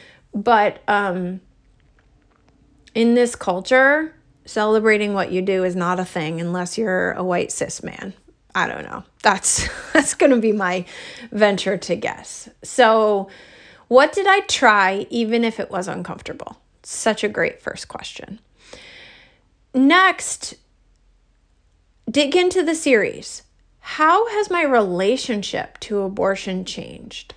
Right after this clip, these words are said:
And I'll use myself as an example on this question. At the beginning of the week, I hadn't recorded any of these podcasts. I hadn't sent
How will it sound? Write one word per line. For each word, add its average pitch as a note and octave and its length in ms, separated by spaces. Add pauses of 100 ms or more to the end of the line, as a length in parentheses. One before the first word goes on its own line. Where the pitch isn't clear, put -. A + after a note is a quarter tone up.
And G#3+ 80
I'll A3+ 140
use B3+ 240
myself A#3 400
as G3+ 120
an G3+ 120
example F#3 460
on - 180
this - 180
question. - 600 (540)
At A#3 120
the A#3+ 80
beginning A#3+ 540
of F4+ 100
the F#4 100
week, A3+ 520 (100)
I G3+ 120
hadn't G#3 340
recorded G3+ 560 (180)
any C#4 300
of F#3+ 140
these E3 180
podcasts. - 800 (480)
I G3 760
hadn't G#3 320
sent G#3 300